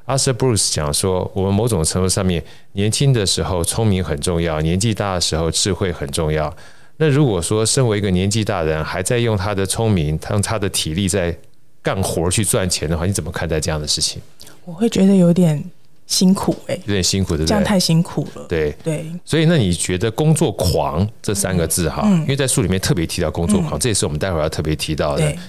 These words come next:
Speaker 1: 你怎么看待“工作狂”这三个字对你的意义？
Speaker 2: 对我的意义，我
Speaker 1: 对。
Speaker 2: 其实我会觉得这样子，我会蛮心疼这样的人的。
Speaker 1: 是。
Speaker 2: 嗯，
Speaker 1: 是吧？
Speaker 2: 其实，
Speaker 1: 哈。
Speaker 2: 其实我身边还蛮多，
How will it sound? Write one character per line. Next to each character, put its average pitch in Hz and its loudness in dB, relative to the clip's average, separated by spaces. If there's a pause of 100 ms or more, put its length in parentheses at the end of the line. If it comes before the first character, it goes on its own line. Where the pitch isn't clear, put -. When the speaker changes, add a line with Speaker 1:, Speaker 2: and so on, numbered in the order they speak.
(140)
Speaker 1:
你 147 0
怎 135 2
么 92 0
看 123 0
待 113 2
“工 123 0
作 117 2
狂” 80 -4
这 92 0
三 92 0
个 87 0
字 - -2
对 92 0
你 71 -4
的 71 -4
意 76 -4
义？ 73 -4 (920)
Speaker 2:
对 254 2
我 160 4
的 160 -4
意 165 -2
义， 175 -2
我 165 -16
Speaker 1:
对。 92 0 (480)
Speaker 2:
其 240 2
实 277 4
我 240 6
会 202 4
觉 170 4
得 170 4
这 190 2
样 180 6
子， 160 -2 (400)
我 170 2
会 175 4
蛮 170 6
心 180 6
疼 151 -2
这 165 0
样 160 2
的 147 0
人 117 -6
的。 127 -12 (140)
Speaker 1:
是。 82 0
Speaker 2:
嗯， 160 4
Speaker 1:
是 - -2
吧？ 87 0
Speaker 2:
其 - 0
实， 165 0
Speaker 1:
哈。 370 4
Speaker 2:
其 285 2
实 285 4
我 175 6
身 214 4
边 220 2
还 170 4
蛮 147 0
多， 156 4